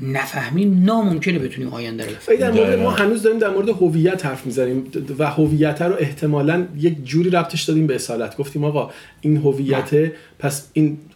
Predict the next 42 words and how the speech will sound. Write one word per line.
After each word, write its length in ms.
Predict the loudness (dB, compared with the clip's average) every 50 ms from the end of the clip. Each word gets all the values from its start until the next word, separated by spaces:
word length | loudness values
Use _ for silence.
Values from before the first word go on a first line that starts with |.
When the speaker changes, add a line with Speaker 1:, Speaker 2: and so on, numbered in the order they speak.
| _ 0
Speaker 2:
اصالت 440 | 0 2 2 2 2 2 2 0 0
باید 180 | 0 0 0
به 60 | 2 0
یک 160 | 0 0 -2
جوری 300 | -2 -2 0 0 0 -2
توش 200 | -2 -4 -4 -2
حاضر 400 | 0 2 2 2 4 4 2 4
باشه 360 | 4 2 2 2 2 0 0
به 100 | 0 -2
هر 80 | -4 -4
حال. 180 | -6 -6 -6
Speaker 1:
آه 60 | -4
دیگه، 160 | -2 0 0 0
الان 140 | 0 0
فرمول 360 | 0 0 0 2 2 2 2 2
جلومونه 400 | 2 2 2 2 2 0 -2 -2
دیگه. 120 | 0 2
Speaker 2:
مم. 200 | 2 2 2 2
Speaker 1:
ما 120 | 0 0
الان 180 | 2 2 2 2
داریم 200 | 2 2 2 2
می‌گیم 260 | 2 0 0 0 -2
هویت 640 | 0 -2 -2 0 0 0 0 0 -2 -4 -8 -12 -14 -18 -18 -20 -20 -20 _ _ -20 -20 -20 -20 -20 -20 -20 -20 -20 -20 -20 -20 -20 _ _ _ -8
یه 180 | -2 0 2 2
گذشته 520 | 2 2 0 0 0 -2 -2 -2 0 0
یا 340 | 0 2 0 0 -2 -2 -2
یه 200 | 0 -2 -2 -2
تاریخ 480 | -4 -10 -6 -4 -2 0 0 0 -2 -4
و 40 | -8
سنتی 540 | -6 -6 -4 -4 -2 -2 -2 -2 -4 -4
داره 400 | -2 -2 -2 -2 -4 -6 -6 -8 -12 -16 _ _ _ -20 -20 -20 -20 -20 _ _ _ -8
که 100 | -4 -2
این 160 | 0 0 0
تاریخ 380 | -2 -4 -6 -6 -4 -4 -4 -6
و 60 | -8
سنت 400 | -8 -8 -6 -6 -4 -4 -6 -6
یک 460 | -4 -2 -2 0 0 -2 -6 -8 -8 -10 -18 -20 -18 -12
آ، 160 | -10 -10 -10 -10 -10 -14 -16 -16 -12 -8 -6
در 120 | -6 -4
شدنه 640 | -4 -4 -4 -2 0 0 0 0 0 0 0 0 0
حتماً. 560 | 0 -2 -4 -4 -2 -2 -2 0 0 -2 -4 -6 -8 -6
Speaker 2:
ام. 160 | -6 -4 -4